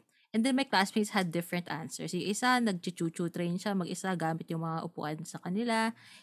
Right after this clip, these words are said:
Yung isa, ano ba yun? Basta, iba-iba yung kwento. Yung isa, nakikipaglaro kapatid niya, ano daw, may pulis, ganun. Tapos, yung sa akin, nag-monologue ako sa harap ng salamin.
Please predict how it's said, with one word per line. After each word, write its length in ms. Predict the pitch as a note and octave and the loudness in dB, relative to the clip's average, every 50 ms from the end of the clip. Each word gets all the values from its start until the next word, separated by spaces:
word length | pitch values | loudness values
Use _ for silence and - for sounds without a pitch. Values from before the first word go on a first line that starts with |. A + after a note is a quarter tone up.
| _ _ | _ _
Yung 160 | F#3 F#3 - | -6 -6 -4
isa, 560 | - B3 B3 - B3+ A#3+ A#3 A#3 A#3+ A#3+ B3 A#3 A#3 - _ _ _ _ _ _ _ | -2 -2 0 0 2 2 4 4 4 4 2 0 -4 -10 _ _ _ _ _ _ _
ano 120 | - G3 F#3+ | -4 -2 -2
ba 60 | F#3+ G3 | 0 0
yun? 240 | G3+ G#3 G#3+ G3+ - | 0 0 0 -2 -2
Basta, 400 | - - G#3 - D4 D4 C#4 A#3 | -2 -4 0 2 4 4 4 4
iba-iba 480 | C#4 B3 B3 B3+ C4+ G#3 A3+ A#3 A#3+ | 4 4 6 6 6 6 8 8 8
yung 80 | A#3+ A#3 | 6 6
kwento. 640 | A3+ A3 G#3+ A3+ A3+ G#3+ - G#3 G3+ G3 G3 G3+ - - | 4 4 4 4 4 2 2 2 2 4 2 2 0 0
Yung 160 | - A3 - G3+ | 0 2 2 2
isa, 160 | - - C4 | 2 2 2
nakikipaglaro 640 | C4 B3 - G#3 G3 G3+ - F3+ F3 F3 F3 E3+ F3 | 2 4 4 4 2 2 2 0 2 2 2 2 2
kapatid 480 | - F3 E3+ E3+ E3+ - A3 A3 G3+ | 0 0 0 0 -2 -2 -2 0 2
niya, 200 | G#3 G3+ G3 F#3+ | 2 2 2 2
ano 280 | - D#3+ E3+ F3+ F#3+ G3 | 0 0 0 0 0 0
daw, 320 | F#3 F3+ E3+ F3 F3 F3+ E3+ - _ | 0 0 0 0 0 -2 -4 -6 _
may 480 | - F3+ F3 E3+ E3+ E3+ E3+ E3+ E3 E3+ E3+ - | -2 2 2 4 4 4 4 4 2 2 2 2
pulis, 320 | A#3 B3 B3 A3 - F#3 | 4 4 4 4 2 2
ganun. 480 | G3 G#3 G#3+ G#3+ G#3 G#3 G#3 G#3 G3+ - _ _ _ _ _ _ | 2 4 4 6 4 4 4 4 2 0 _ _ _ _ _ _
Tapos, 480 | C4+ C#4+ D4 - C4+ C4+ C4 - - - _ _ _ _ | 4 4 6 4 2 0 0 -2 -6 -10 _ _ _ _
yung 160 | - B3+ C#4 C#4+ | -2 0 0 2
sa 320 | B3+ - C4+ A#3+ A#3 - | 4 6 8 8 8 6
akin, 480 | - F#3 F3 F3+ F3+ F#3 F3+ F#3+ F#3+ - _ _ _ _ _ - | 4 4 4 4 2 0 0 -2 -4 -6 _ _ _ _ _ 2
nag-monologue 1400 | A3 A3+ B3 C4 C4 A3+ F#3 - _ _ _ _ _ _ - G#3 A3+ A3+ G#3+ G#3 F#3+ G3 G3+ G3+ G#3 G#3 G3 F3+ F#3 | 6 8 8 8 8 6 4 0 _ _ _ _ _ _ 4 6 6 8 8 8 6 6 4 4 4 2 2 4 2
ako 160 | F#3 - F#3 | 2 2 0
sa 160 | F3+ - F#3+ | 0 0 2
harap 320 | F3+ F3 E3 E3 - - F3 | 4 4 2 2 0 -2 -4
ng 80 | F3 | -4
salamin. 720 | - F3 D#3+ D#3+ D#3+ D#3+ D#3+ D#3 D#3 D3+ D#3+ E3 E3 E3+ | -2 -2 -2 -2 -2 -4 -4 -4 -4 -4 -4 -4 -4 -4